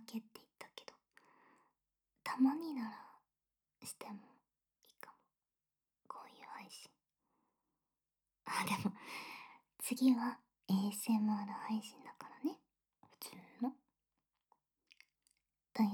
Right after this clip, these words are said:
わけで、今日初めてみーのことを知ったよって人は、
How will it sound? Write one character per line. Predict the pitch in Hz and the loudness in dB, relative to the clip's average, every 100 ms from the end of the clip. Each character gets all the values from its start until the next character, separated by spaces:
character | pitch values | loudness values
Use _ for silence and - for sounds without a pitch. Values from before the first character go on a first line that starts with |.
| 208 208 | -2 -8
わ | - - | -12 -14
け | - - | -16 -2
で、 | 269 - _ _ _ _ _ _ _ _ - | -2 -2 _ _ _ _ _ _ _ _ -2
今 | 302 302 | 2 2
日 | 240 | 0
初 | 226 233 | 0 2
め | 226 220 | 2 2
て | - 208 | -4 -2
み | 208 | -2
ー | 202 | -2
の | 196 - | -6 -10
こ | - - | -12 -12
と | - | -16
を | |
知 | - | -18
っ | - - | -14 -2
た | 226 | 0
よ | 226 254 262 | 0 0 -2
っ | - | -4
て | - | -16
人 | - - 220 | -18 -8 -6
は、 | 220 262 | -2 -4